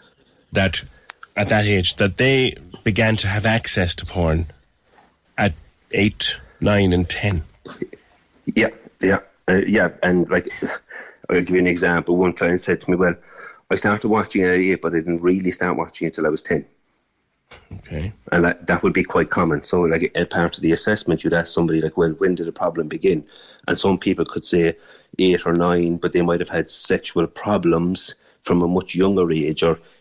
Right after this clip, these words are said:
Speaker 2: issues around sex or something, um, at a much younger age, but they would usually say around eight, nine, ten is when the problem began for them.
Speaker 1: And is this because, do you think, Donal,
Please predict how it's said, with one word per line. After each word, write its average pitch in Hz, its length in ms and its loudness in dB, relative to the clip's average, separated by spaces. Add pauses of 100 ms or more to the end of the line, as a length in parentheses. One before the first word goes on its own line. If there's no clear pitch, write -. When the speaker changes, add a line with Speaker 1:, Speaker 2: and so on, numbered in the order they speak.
Speaker 2:
issues 95 420 2
around 90 380 2
sex - 460 -4
or 82 180 0 (720)
something, 95 580 0 (240)
um, 82 420 0
at 92 120 -2
a 98 40 -2
much 87 220 0
younger 90 240 2
age, 80 200 -2
but 82 120 -6
they 80 100 0
would 80 120 -4
usually 90 280 0
say 80 180 -2
around 82 300 0
eight, 87 260 0
nine, 82 240 0
ten 80 300 0
is 76 140 -6
when 85 80 -6
the 80 80 -6
problem 76 340 -8
began 82 340 -2
for 82 140 -8
them. 78 180 -2 (1000)
Speaker 1:
And 180 100 4
is 175 140 2
this 277 220 0
because, 117 540 0
do 82 140 -2
you 87 100 2
think, 82 480 -2
Donal, 82 420 2